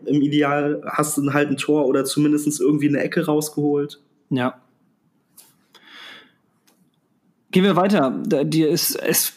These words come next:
Speaker 2: passierte dann eigentlich nicht mehr so viel. Ich hab, ähm, weil ich das hier grad sehe, in der fünfundvierzigsten Minute hat Benedikt Salah bei den Regensburgern eine gelbe Karte kassiert. Und ich hab gelesen, der soll irgendwann eigentlich,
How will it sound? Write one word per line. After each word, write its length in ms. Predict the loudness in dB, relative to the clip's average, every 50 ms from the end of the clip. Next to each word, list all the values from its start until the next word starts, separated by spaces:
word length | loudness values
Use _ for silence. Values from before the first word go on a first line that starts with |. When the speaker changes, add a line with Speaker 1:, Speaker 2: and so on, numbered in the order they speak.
| _ -4
Speaker 2:
passierte 380 | 0 0 2 4 4 4 4 4
dann 120 | 2 2
eigentlich 220 | 2 2 2 4
nicht 180 | 4 4 4 4
mehr 120 | 4 2
so 180 | 4 4 2 2
viel. 560 | 2 0 0 2 4 4 4 2 0 -4 -8 -12
Ich 200 | -8 -4 -2 -2
hab, 220 | -2 -2 -2 -6
ähm, 1080 | -4 -2 0 0 0 2 2 2 2 2 2 2 2 2 2 0 0 0 0 0 0 0
weil 140 | 0 0 0
ich 100 | 0 -2
das 140 | -2 0 0
hier 80 | 0
grad 220 | 0 2 0 0 2
sehe, 280 | 2 2 2 2 0
in 80 | 0 0
der 100 | -2 0
fünfundvierzigsten 540 | 0 0 0 2 0 0 0 0 0 2 2
Minute 380 | 2 2 2 2 0 0 0
hat 220 | 0 0 -2 -4 -10 -10 -12 -12 -12 -14 -14 _ 0
Benedikt 380 | 2 2 4 4 2 2 2 2
Salah 640 | 0 2 2 2 2 2 0 0 -2 -6 -12 -18 -18 _ -20 _ -20 _ -2
bei 560 | 0 2 2 2 2 2 2 2 2 2 2 2
den 200 | 2 2 2 2
Regensburgern 760 | 0 0 2 2 2 2 0 -2 0 0 0 2 2 2 2
eine 140 | 2 2
gelbe 260 | 2 2 0 2 0 0
Karte 300 | 0 0 0 0 0 0
kassiert. 380 | 0 -2 -2 0 0 0 0
Und 40 | 0
ich 140 | -2 -2 -4
hab 120 | -6 -4
gelesen, 380 | -2 0 2 2 2 2 2 0
der 100 | 0 0
soll 220 | 2 0 0 0 2
irgendwann 640 | 2 2 2 4 2 0 0 0 0 0 0 0 -2 -2
eigentlich, 680 | -2 0 0 2 2 2 2 2 0 0 -2 -6 -14 _